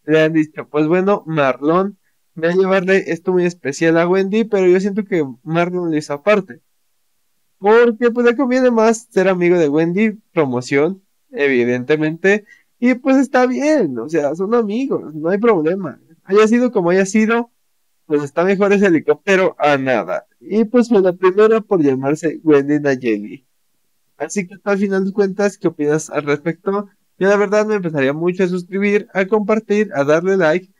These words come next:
para tener más contenido de la Casa de los Famosos México. No olvides que nos seguiremos viendo en próximos videos con todavía más y más contenido de la Casa de los Famosos México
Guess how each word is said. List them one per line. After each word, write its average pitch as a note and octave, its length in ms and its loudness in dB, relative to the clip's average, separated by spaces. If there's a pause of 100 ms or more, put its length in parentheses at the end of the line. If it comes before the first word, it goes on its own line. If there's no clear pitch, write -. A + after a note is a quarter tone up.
(140)
para F#3 220 2
tener G3+ 280 0
más A3 160 -2
contenido A3 580 0
de A3 140 2
la C3 120 0
Casa C3 240 -6
de C#3 80 0
los C#3+ 120 -2
Famosos A2 420 -8
México. C3 640 -8 (360)
No G3 100 0
olvides A3 480 2
que D3+ 100 -6
nos B2 140 -4
seguiremos C3 420 -2
viendo C3 240 -2
en C3 100 -10
próximos C3+ 500 -6
videos D3+ 420 0
con B2 180 -10
todavía A#2+ 380 -2
más C#3 280 -4
y D#3 60 -6
más C3+ 180 -6
contenido E3 760 -4 (200)
de F#3+ 160 0
la G#3 140 2
Casa G3+ 220 -6
de F3+ 80 -4
los F#3 100 -4
Famosos C3 400 -6
México E3+ 640 -4